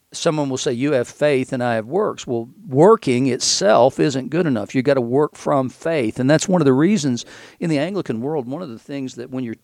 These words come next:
when you teach the articles of religion, which are sort of the thirty-nine core beliefs of Anglicans, one of the things they say that, that, that, um, good works before faith enters the picture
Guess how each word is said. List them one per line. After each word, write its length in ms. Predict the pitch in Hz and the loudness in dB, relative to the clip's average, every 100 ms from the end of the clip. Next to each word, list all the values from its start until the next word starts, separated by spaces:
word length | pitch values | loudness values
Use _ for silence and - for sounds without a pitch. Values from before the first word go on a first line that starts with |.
| - | -10
when 120 | 131 | -8
you 80 | 110 | -8
teach 420 | - 185 - - | -10 -10 -10 -10
the 200 | 120 - - | -10 -8 -4
articles 420 | 151 147 127 113 | -4 -4 -10 -12
of 80 | 110 | -10
religion, 480 | 110 120 113 104 | -8 -6 -6 -8
which 160 | 110 - | -10 -10
are 40 | |
sort 200 | - 156 | -10 -8
of 80 | 127 | -6
the 140 | 110 104 | -8 -6
thirty-nine 480 | 139 131 117 104 | -4 -4 -4 -6
core 440 | 92 131 127 120 107 - - _ - | -8 -2 2 2 2 -6 -20 _ -6
beliefs 480 | 113 120 120 117 | -4 -2 -2 -4
of 140 | 120 101 | -8 -8
Anglicans, 720 | 127 131 131 113 110 107 98 - - _ | -2 0 0 0 -2 -6 -8 -14 -20 _
one 140 | 131 | -2
of 60 | 143 | 0
the 100 | 127 | 0
things 200 | 123 117 | -2 -2
they 120 | 123 | -2
say 220 | 113 147 | -2 -2
that, 180 | 123 - _ _ | -2 -4 _ _
that, 320 | - 117 120 - _ | 0 2 2 -4 _
that, 300 | 117 113 - - | -4 -4 -4 -10
um, 300 | 120 101 110 | -12 -10 -12
good 360 | 104 151 135 110 | -4 -4 -2 -4
works 540 | 120 160 120 - - | 4 6 6 4 -4
before 720 | - 123 - - 170 220 185 | 0 0 0 0 2 6 4
faith 480 | 139 - 170 170 - | 2 -2 0 0 0
enters 240 | 127 107 101 | -2 -2 -4
the 80 | |
picture 400 | 98 107 - 117 | -4 -6 -4 -8